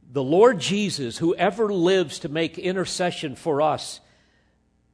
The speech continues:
saw them and sees us really in two ways. First of all, as the Father's possession.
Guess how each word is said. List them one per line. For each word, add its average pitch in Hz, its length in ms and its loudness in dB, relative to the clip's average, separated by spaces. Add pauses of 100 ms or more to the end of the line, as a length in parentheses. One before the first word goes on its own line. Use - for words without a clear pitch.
(140)
saw 208 480 0
them 165 480 2
and 165 180 -6
sees 208 500 -8
us 160 320 -2
really 175 280 -2
in 127 100 -8
two 156 220 -6
ways. 120 760 -6
First 180 300 -4
of 139 80 -6
all, 123 460 2 (480)
as 151 180 0
the - 140 -4
Father's 151 800 0
possession. 135 800 -8